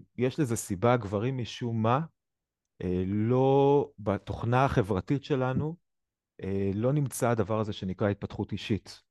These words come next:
רוב הגברים מאוד עסוקים בקריירה שלהם, אני מדבר בהכללה כמובן, ויש הרבה גברים שלא, ויש הרבה עובדים סוציאליים ומטפלים, ואנשים שעוסקים בהתפתחות אישית, אבל בתוכנה הבסיסית של, אה, גבריות, כאילו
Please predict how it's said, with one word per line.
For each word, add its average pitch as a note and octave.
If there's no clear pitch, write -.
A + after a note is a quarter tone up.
רוב A#2+
הגברים G#2+
מאוד G#2
עסוקים A#2
בקריירה G2+
שלהם, B2+
אני F#2
מדבר G#2
בהכללה A2
כמובן, G#2+
ויש F#2
הרבה F#2+
גברים G2
שלא, G#2
ויש F#2
הרבה F#2
עובדים F#2
סוציאליים G#2+
ומטפלים, F#2+
ואנשים F2+
שעוסקים G#2+
בהתפתחות -
אישית, C#3
אבל F#2
בתוכנה G2+
הבסיסית -
של, G2
אה, F#2
גבריות, G2+
כאילו D#3+